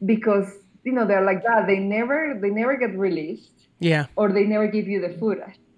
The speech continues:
Speaker 1: So in the end, it's for nothing. If you don't have anything to show, it's your word versus somebody else's, you know, belief
Speaker 2: Mm-hmm.
Speaker 1: that you are capable of doing what you're saying you're doing.
Speaker 2: Mm-hmm.
Speaker 1: So this movie finally gave me the footage, and then with this demo reel, I was able to book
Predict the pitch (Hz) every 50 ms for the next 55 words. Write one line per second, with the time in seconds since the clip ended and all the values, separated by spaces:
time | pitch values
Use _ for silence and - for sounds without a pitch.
0 | _ _ _ _ _ _ _ _ _ _ _ _ - - 214 202 175 - - 208
1 | 202 208 208 226 294 302 - - 214 196 190 202 208 208 196 175 175 175 180 180
2 | 180 190 208 220 214 202 196 196 196 202 220 202 196 - 190 180 170 170 160 160
3 | - _ - - - - 202 190 190 240 320 359 - - _ _ _ _ _ _
4 | _ _ - - 208 - - - 233 220 202 196 180 185 196 190 190 190 185 185
5 | 190 185 185 180 180 - 180 180 170 160 165 160 160 170 165 170 165 170 - _
6 | _ - 214 208 175 143 - - 165 - _ - 185 185 185 165 147 170 156 -
7 | 170 170 165 175 185 180 160 160 160 - - 180 170 180 175 165 160 160 151 147
8 | - - 170 160 156 160 156 147 151 151 - - 175 156 156 - 165 175 214 262
9 | 254 185 151 - - 190 196 180 160 170 156 - - - - - 214 196 214 208
10 | 190 226 220 226 214 220 220 214 - 214 190 190 202 196 190 185 165 175 175 175
11 | - 196 180 175 175 170 - 185 180 175 - 165 - - - - - 185 180 165
12 | 180 175 185 190 180 190 175 165 180 180 180 180 175 175 165 160 151 156 147 151
13 | - - 180 165 156 156 156 - - - 165 151 147 -